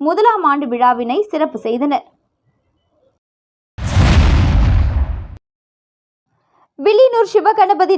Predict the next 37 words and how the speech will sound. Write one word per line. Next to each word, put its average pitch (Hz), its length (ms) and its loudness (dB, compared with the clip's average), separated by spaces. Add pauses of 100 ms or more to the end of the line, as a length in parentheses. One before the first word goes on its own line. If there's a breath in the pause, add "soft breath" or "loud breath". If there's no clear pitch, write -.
நகரில் 320 380 0
உள்ள 302 260 0
ஜவஹர் 302 460 0
வித்யா 294 340 0
நிகேதன் 269 460 -4
மேல்நிலைப் 277 420 0
பள்ளி 262 280 2 (120)
தொடர்ந்து 311 320 0
நூறு 349 260 0
சதவீத 277 400 -2
தேர்ச்சி 277 360 -6
பெற்று 262 360 -4
சாதனை. 220 360 -2 (680)
வில்லியனூர் 359 460 -2
சிவகணபதி 320 540 -2
நகரில் 277 420 -2
உள்ள 285 120 0 (140)
ஜவஹர் 277 400 0
வித்யா 269 340 0
நிகேதன் 262 460 -4
மேல்நிலைப் 254 380 -2
பள்ளி 247 360 -2
தொடர்ந்து 302 320 -2
நூறு 311 280 -2
சதவீத 269 420 -2
வெற்றியினை 240 520 -4 (460 soft breath)
எஸ் 381 160 -2
எஸ் 466 160 -2
எல் 403 160 -4
சி 381 180 -2
பொதுத் 359 240 0
தேர்வில் 294 420 -2 (120)
இந்த 294 140 -2 (100)
ஆண்டும் 302 260 -4
பெற்று 277 240 -6
சாதனை 277 420 0
படைத்துள்ளது. 247 560 -2